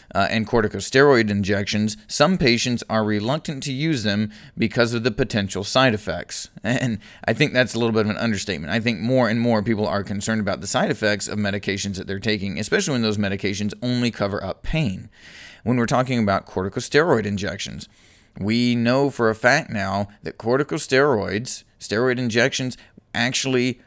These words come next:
harm the joint on the long term. They may reduce that inflammation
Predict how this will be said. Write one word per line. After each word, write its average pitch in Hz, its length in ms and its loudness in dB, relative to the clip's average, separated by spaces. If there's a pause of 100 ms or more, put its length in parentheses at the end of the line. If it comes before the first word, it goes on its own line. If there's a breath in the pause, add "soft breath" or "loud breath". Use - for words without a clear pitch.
(120 soft breath)
harm 131 600 0
the 101 160 -4
joint 101 360 -2
on 104 160 -2
the 101 60 -2
long 95 300 -4
term. 143 360 0
They 113 160 0
may 117 420 2 (140 loud breath)
reduce 104 640 -2
that 113 260 0
inflammation 107 800 -2